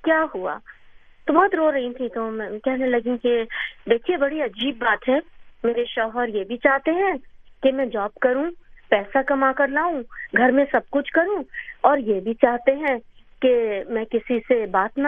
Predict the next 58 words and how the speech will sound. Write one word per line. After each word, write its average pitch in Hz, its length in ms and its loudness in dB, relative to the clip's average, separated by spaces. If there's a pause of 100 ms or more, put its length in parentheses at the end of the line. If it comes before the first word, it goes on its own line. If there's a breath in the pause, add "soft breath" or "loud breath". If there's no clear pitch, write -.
کروں، 302 280 -2
کچھ - 240 -10
نہیں 277 140 -2
کروں۔ 370 280 -2 (400 loud breath)
اور 269 160 6 (120)
جب 277 120 0
میں 285 240 2
گھر 269 120 2
آتی 240 340 0
ہوں 339 260 2
کسی 285 260 0
بھی 285 120 0
flight 240 320 2 (140)
سے 330 160 2 (580)
تو 247 160 0
وہ 240 100 -2
مجھ 226 220 -10
پہ 254 60 0
اتنا 240 280 0
شک 254 320 -6
کرتے 233 280 0
ہیں، 240 60 2
اتنا 240 260 2
شک 247 280 -2
کرتے 214 280 -2
ہیں 294 200 2 (420 loud breath)
کہ 262 200 8
تم 240 140 -4
تو 226 200 -2 (100)
مردوں 220 340 2
کے 269 120 -4
بیچ 233 280 -6
میں 240 100 2
رہ 240 180 -2
کر 240 140 0
آئی 220 240 0
ہو، 220 60 -6
یہ 226 300 -2
ہو، 247 240 -4
وہ 233 180 2
ہو۔ 269 180 0 (460 loud breath)
ب-، 226 260 2
میں، 233 160 2
تو 233 120 -2
میں 285 140 -2
نے 349 80 -4
کہا 403 120 2
چھوڑ 427 300 2
دو، 370 160 0 (420)
کہنے 277 160 4
لگی 302 220 2
چھوڑ 285 240 2
بھی 320 140 -2
نہیں 349 200 -6
سکتی 330 260 -2
کیونکہ 269 300 -6
ساری 233 260 0
ذمہ 214 220 -4